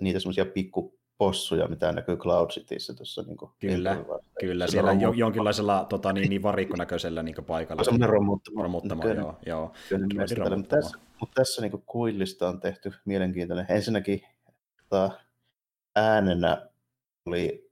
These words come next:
Speaker 1: eikö ollut näitä, oli Nick Nolte?
Speaker 2: Joo.
Speaker 1: Vaan ul-, siis ulkonäkökin oli jossain määrin, tuli vähän mieleen, että jotain kasvonpiirteitä oli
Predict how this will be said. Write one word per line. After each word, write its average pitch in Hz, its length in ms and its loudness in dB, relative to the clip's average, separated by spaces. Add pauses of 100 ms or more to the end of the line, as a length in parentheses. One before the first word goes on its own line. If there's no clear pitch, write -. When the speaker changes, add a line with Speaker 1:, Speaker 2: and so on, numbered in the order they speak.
Speaker 1:
eikö 95 200 2
ollut 95 200 4
näitä, 98 200 4
oli 90 100 2
Nick 92 260 2
Nolte? 87 560 2
Speaker 2:
Joo. 139 340 0 (680)
Speaker 1:
Vaan 135 140 6
ul-, 151 360 4
siis - 120 -6 (480)
ulkonäkökin 98 840 2
oli 87 100 4
jossain - 360 2
määrin, 85 200 2
tuli 190 200 6
vähän 101 200 4
mieleen, 101 340 6 (100)
että 113 100 2
jotain 117 240 4
kasvonpiirteitä 117 880 2 (560)
oli 196 280 2